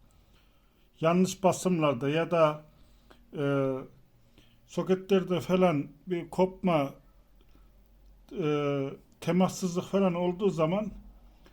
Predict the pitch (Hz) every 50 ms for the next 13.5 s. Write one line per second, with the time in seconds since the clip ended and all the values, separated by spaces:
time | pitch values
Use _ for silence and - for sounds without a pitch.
0 | - - - - - 180 151 151 202 226 - - - 175 196 196 196 - 202 190
1 | 190 - 160 147 123 - 147 143 143 147 170 185 185 190 185 180 175 160 160 160
2 | 180 175 - - - 180 147 165 180 175 170 170 147 151 175 160 151 - - -
3 | 185 180 170 165 160 147 139 147 170 143 131 - 175 156 139 139 143 156 160 156
4 | - - - - 143 - 160 147 151 - 165 175 - - - - _ _ - -
5 | 170 151 - - 165 156 - - 156 147 143 143 131 127 156 170 170 170 170 -
6 | - - - - - - 151 147 147 135 147 139 123 131 143 - - - - -
7 | - - - - _ _ _ - - - - - - - - - - - - -
8 | - - - - - - - _ _ - - _ _ _ _ _ _ _ _ _
9 | _ _ _ _ - - _ _ _ _ - - _ _ _ _ _ _ - 180
10 | 170 151 - - - - 247 240 233 226 - - - - - - 240 240 208 160
11 | 135 135 143 - - - - - - - - - - - - _ - - - 165
12 | 190 226 240 240 233 - - - 226 240 226 185 180 151 147 151 - - - -
13 | 139 135 135 131 131 139 147 180 190